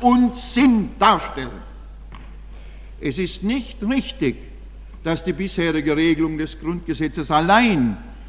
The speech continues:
für die denkbaren Notfälle ausgereicht hätten. Diese Regierung und dieser Bundestag hätten es sich wahrlich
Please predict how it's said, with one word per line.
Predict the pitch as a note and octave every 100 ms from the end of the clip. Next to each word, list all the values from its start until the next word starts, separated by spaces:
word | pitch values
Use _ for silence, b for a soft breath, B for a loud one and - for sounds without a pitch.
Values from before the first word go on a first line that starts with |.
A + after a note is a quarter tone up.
| B
für | - E3
die | E3
denkbaren | C#3+ G3+ F#3+ - D3+ C#3 C#3 C3+
Notfälle | C#3 D#3+ D#3 - D#3 C#3 C3 A#2 -
ausgereicht | D#3 F3+ - B2+ A2 A2+ G#2+ - - B2
hätten. | A#2 - - - - - b b -
Diese | F#3+ D#3+
Regierung | D#3 D3 D#3+ E3+ D#3+ D3+
und | C3+
dieser | E3 C#3+ C#3
Bundestag | D#3 D#3+ D3 - C#3 B2+ A#2+ - B B B -
hätten | E3+ E3+
es | D#3+ -
sich | D3 -
wahrlich | C3 D#3+ E3+ D#3+ D3+ -